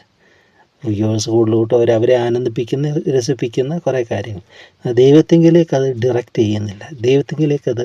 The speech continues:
നോക്കാൻ പ്രേരിപ്പിക്കുന്നില്ല. അങ്ങനെ പ്രേരിപ്പിക്കുന്നുണ്ടെങ്കിൽ അത് നല്ലത്. സ്വന്തം ശക്തിയിലല്ല. നിൻ്റെ ശക്തിയെല്ലാം ക്ഷയിച്ചാലും, നിൻ്റെ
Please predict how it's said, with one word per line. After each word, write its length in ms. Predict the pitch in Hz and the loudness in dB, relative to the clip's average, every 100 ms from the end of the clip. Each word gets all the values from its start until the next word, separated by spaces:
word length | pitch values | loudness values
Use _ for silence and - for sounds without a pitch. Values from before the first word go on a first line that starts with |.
| 120 | -4
നോക്കാൻ 320 | 113 110 123 110 | -4 -6 -8 -6
പ്രേരിപ്പിക്കുന്നില്ല. 800 | 127 127 117 - - 110 98 110 | 0 0 0 -8 -8 -8 -8 -14
അങ്ങനെ 220 | 120 117 | -14 -10
പ്രേരിപ്പിക്കുന്നുണ്ടെങ്കിൽ 960 | 110 120 127 127 - 139 135 143 156 165 - - _ - | -2 0 0 -2 -4 -4 0 2 2 0 -6 -20 _ -6
അത് 160 | 117 117 107 | -2 0 0
നല്ലത്. 360 | 104 101 98 - | -2 -4 -6 -8
സ്വന്തം 380 | - 113 113 113 | -10 -4 -4 -4
ശക്തിയിലല്ല. 600 | 120 110 110 104 101 107 101 - _ _ _ _ _ _ - 107 104 | -8 -4 -4 -2 -4 -4 -6 -8 _ _ _ _ _ _ -6 -4 -2
നിൻ്റെ 240 | 104 101 | -2 -4
ശക്തിയെല്ലാം 680 | - 110 - 110 107 113 107 | -8 -10 -6 -2 -2 -2 -4
ക്ഷയിച്ചാലും, 800 | 110 - 113 110 - 110 110 107 - _ - - _ - | -6 -2 0 -2 -4 -4 -4 -8 -14 _ -20 -20 _ -4
നിൻ്റെ 300 | 117 113 | -2 0